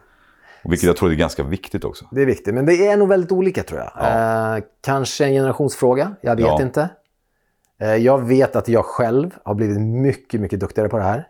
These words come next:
Speaker 1: Mm.
Speaker 2: För att jag känner att det är skönt. Så att, ehm, ja, det skulle nog, som du säger, tipsa om att faktiskt göra det.
Speaker 1: Mm.
Speaker 2: Alltså om du har ett jobb som är stundtals jobbigt,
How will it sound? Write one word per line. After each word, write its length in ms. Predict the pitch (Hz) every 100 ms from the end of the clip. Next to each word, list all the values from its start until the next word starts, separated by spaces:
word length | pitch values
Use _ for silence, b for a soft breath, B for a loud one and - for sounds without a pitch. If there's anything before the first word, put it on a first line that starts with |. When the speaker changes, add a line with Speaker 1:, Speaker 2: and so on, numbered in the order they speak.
| -
Speaker 1:
Mm. 260 | 78 85 - _ _ _ _ _ _ _ _ _ _ _
Speaker 2:
För 320 | - 131 123 117
att 400 | 113 110 _ -
jag 160 | 120 110
känner 440 | - 131 131 107
att 180 | 98 -
det 80 | 95
är 360 | 101 101 92
skönt. 580 | - - 101 71 - - _ _
Så 120 | -
att, 200 | 107 -
ehm, 920 | 117 117 117 117 117 117 117 113 110 110
ja, 400 | 135 165 240 - _ -
det 120 | 147
skulle 200 | - 165
nog, 280 | 165 165 156 -
som 180 | -
du 60 | 147
säger, 360 | 143 175 104 95
tipsa 460 | - 120 - 175
om 140 | 120 101
att 100 | 92
faktiskt 280 | 92 92
göra 300 | 95 104 113
det. 160 | 120 - - -
Speaker 1:
Mm. 320 | 82 104 104 -
Speaker 2:
Alltså 180 | -
om 160 | 110 117
du 60 | 107
har 200 | 123 120
ett 100 | 101
jobb 320 | 104 95 90
som 200 | 107 101
är 480 | 127 135 131 110 - _ _ _ _ _ _ _
stundtals 400 | - 113 92 80
jobbigt, 400 | 80 - -